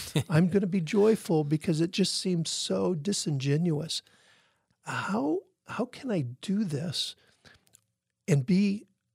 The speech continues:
Speaker 2: genuine, be, eh, you know, have a clear conscience? How, what does that look like?
Speaker 1: Well, I,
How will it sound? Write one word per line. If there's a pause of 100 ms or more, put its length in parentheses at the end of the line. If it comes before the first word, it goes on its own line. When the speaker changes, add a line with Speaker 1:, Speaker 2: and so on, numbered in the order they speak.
(100)
Speaker 2:
genuine,
be, (440)
eh,
you
know,
have
a
clear
conscience?
How,
what
does
that
look
like? (1160)
Speaker 1:
Well, (360)
I,